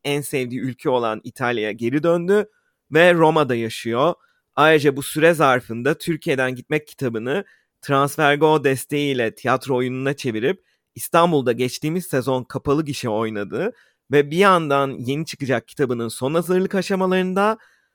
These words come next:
Ayrıca bunlara ek olarak kurumsalda çalışırken bir yandan Roma'da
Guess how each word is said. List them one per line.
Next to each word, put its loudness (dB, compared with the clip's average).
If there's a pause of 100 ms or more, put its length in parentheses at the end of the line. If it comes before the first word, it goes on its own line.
(260)
Ayrıca 6
bunlara 2
ek -2
olarak 2
kurumsalda 2
çalışırken -2
bir -2
yandan 2
Roma'da 0